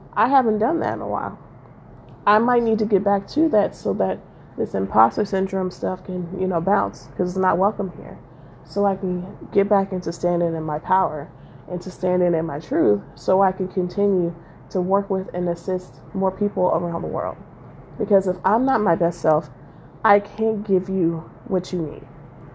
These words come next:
You know, I'm not one of those people that if I'm exhausted, I'm still show up anyway. 'Cause that's not healthy, it's not cute, and I'm, I just, I'm not good at it. And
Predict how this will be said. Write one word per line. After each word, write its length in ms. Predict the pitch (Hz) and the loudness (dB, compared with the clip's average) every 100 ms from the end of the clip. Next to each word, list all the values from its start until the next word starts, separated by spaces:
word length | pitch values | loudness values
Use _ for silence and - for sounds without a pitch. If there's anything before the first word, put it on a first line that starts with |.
| - - - - - - | -20 -20 -20 -20 -6 2
You 120 | 175 | 4
know, 280 | 160 165 - | 4 2 0
I'm 220 | 180 202 | 0 2
not 140 | 226 214 | 4 4
one 120 | 202 | 2
of 60 | 196 | 0
those 80 | |
people 220 | 208 202 190 | -2 0 2
that 140 | 165 | 4
if 140 | 165 | 2
I'm 160 | 190 196 | 0 0
exhausted, 560 | 185 180 170 180 175 170 | 0 2 2 2 -2 -4
I'm 220 | 175 185 | -2 -4
still 240 | - 180 | -4 -6
show 260 | 175 175 160 | 0 2 2
up 120 | 151 | 2
anyway. 380 | 165 151 - 185 - - - - - - - - | -2 -4 -6 -12 -16 -20 -20 -20 -20 -20 -12 -2
'Cause 100 | 180 | 4
that's 200 | 202 202 | 6 6
not 180 | 233 202 | 2 2
healthy, 400 | 190 190 185 185 190 | 2 2 2 2 0
it's 160 | 165 | -2
not 240 | 175 196 220 | -2 -4 -4
cute, 380 | 220 190 175 - - - - - - | -4 -2 -2 -4 -20 -20 -20 -12 -2
and 160 | 175 | 4
I'm, 300 | 185 175 165 - | 6 6 2 0
I 60 | 190 | 2
just, 280 | 185 180 - | 2 0 -6
I'm 200 | - 175 | -2 0
not 160 | 165 | 2
good 160 | 175 170 | 0 0
at 180 | - - | -2 -6
it. 100 | - - - - - - - - - - - - | -16 -20 -20 -20 -20 -20 -20 -20 -20 -20 -20 0
And 400 | 202 190 185 175 | 4 4 4 0